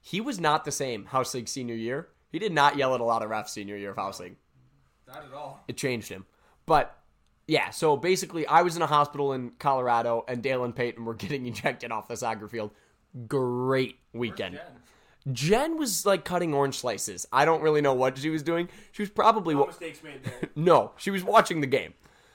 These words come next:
Speaker 1: My favorite story is this woman one time came up to Jen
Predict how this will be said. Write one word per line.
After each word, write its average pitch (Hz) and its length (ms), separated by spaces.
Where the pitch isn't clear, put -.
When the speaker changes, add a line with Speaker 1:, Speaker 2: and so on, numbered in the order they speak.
Speaker 1:
My 165 160
favorite 151 340
story 143 560
is 127 360
this 127 280
woman 123 320
one 135 160
time 139 260
came 120 240
up 120 140
to 120 80
Jen 113 420